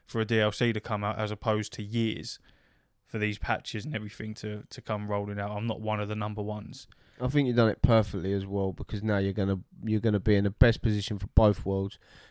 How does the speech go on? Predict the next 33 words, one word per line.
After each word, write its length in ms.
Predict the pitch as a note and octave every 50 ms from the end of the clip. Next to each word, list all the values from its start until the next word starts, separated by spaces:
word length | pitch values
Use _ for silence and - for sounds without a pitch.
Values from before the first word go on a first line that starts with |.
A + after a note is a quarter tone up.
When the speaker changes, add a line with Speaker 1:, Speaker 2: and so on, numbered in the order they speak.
| - -
Speaker 2:
as 100 | - D3+
Speaker 1:
Mm. 120 | D3+ D3
Speaker 2:
opposed 240 | B2+ A#2+ A#2 A2 -
to 60 | A2
playing 440 | - - - C3 B2+ B2 A#2+ A2+ A2+
it 100 | A2 D#2+
with 80 | G#2 -
Phantom 380 | - - A#2+ A2 G2+ E2+ G#2 G#2+
Liberty, 480 | G#2+ G#2 G2 F#2+ D2+ F2+ F#2+ G#2 A2 _ _ _ _ _ _ -
getting 200 | B2+ A#2+ G#2+ A2
a 40 | G#2
bit 180 | - B2 -
confused 500 | - - A2 G#2 - A2+ A2+ G#2+ G2+ G2
as 100 | G2 F#2+
to 100 | - A2
what 200 | G2 G#2 A2 -
the 80 | - G2
D 140 | G2 A2 G#2
L 120 | G2 G2
C 280 | F#2+ - - G#2+ G2+ G2+
is 200 | G2 G2 F#2 G2
and 100 | G2 G2
what 140 | G2+ - -
part 360 | - - G#2+ G2+ G2+ E2+ D2+
is 100 | F#2+ F#2+
the 80 | G2 F#2+
D 160 | - G#2 G2+
L 140 | G2 F#2+ F#2
C 220 | - - G2 G2
that 100 | F2+ F2
you've 180 | D2 D#2+ F#2 -
Speaker 1:
Mm. 160 | - B2+ G2
Speaker 2:
got, 120 | F#2+ G2